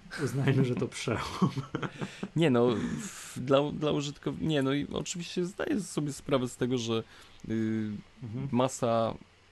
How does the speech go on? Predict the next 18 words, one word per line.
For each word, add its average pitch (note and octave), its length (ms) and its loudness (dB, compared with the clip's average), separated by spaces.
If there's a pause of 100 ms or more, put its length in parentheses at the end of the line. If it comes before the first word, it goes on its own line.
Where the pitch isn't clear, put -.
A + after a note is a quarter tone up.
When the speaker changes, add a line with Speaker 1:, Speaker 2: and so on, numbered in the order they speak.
(120)
Speaker 2:
osób, A#2+ 380 -2 (160)
y, A2+ 200 -2 (120)
że A#2 180 0
te - 200 2
usługi C3+ 380 0
już C3+ 180 4
gdzieś B2 240 -4
są, A2+ 520 0 (160)
że A#2+ 140 0
to E3+ 100 -2
nie F3 200 2
jest B2 260 -2
nagle A#2+ 320 0
pstryk, B2 560 -2
Apple B2 300 -2
odkrywa A#2 420 0
Amerykę, G#2+ 420 0
tak? B2+ 220 -2